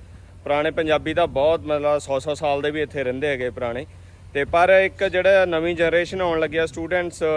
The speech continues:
ਜ਼ਿਆਦਾਤਰ ਦੋ ਹਜ਼ਾਰ ਪੰਦਰਾਂ ਤੋਂ ਬਾਅਦ ਆਉਣ ਲੱਗਿਆ, ਜਿਹੜੇ ਹੁਣ ਕੈਨੇਡਾ ਦਾ ਨਾਮ ਹੋਇਆ ਨਾ। ਤੇ ਉੱਨੀ ਸੌ ਅਠਾਨਵੇਂ ਨੜਿਨਵੇਂ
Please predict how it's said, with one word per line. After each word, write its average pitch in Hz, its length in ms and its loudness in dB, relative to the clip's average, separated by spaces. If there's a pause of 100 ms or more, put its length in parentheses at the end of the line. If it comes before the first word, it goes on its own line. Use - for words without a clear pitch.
(240)
ਜ਼ਿਆਦਾਤਰ 135 480 0
ਦੋ 139 160 -4
ਹਜ਼ਾਰ 151 180 0
ਪੰਦਰਾਂ 160 420 -2
ਤੋਂ 160 100 0
ਬਾਅਦ 156 240 0
ਆਉਣ 147 180 -2
ਲੱਗਿਆ, 120 240 -4
ਜਿਹੜੇ 131 200 -6
ਹੁਣ 135 240 -8
ਕੈਨੇਡਾ 135 360 -4
ਦਾ 131 100 -2
ਨਾਮ 120 260 -4
ਹੋਇਆ 117 260 -4
ਨਾ। 160 120 -8 (560)
ਤੇ 139 100 0
ਉੱਨੀ 156 180 -2
ਸੌ 196 160 2
ਅਠਾਨਵੇਂ 185 460 2
ਨੜਿਨਵੇਂ 175 640 2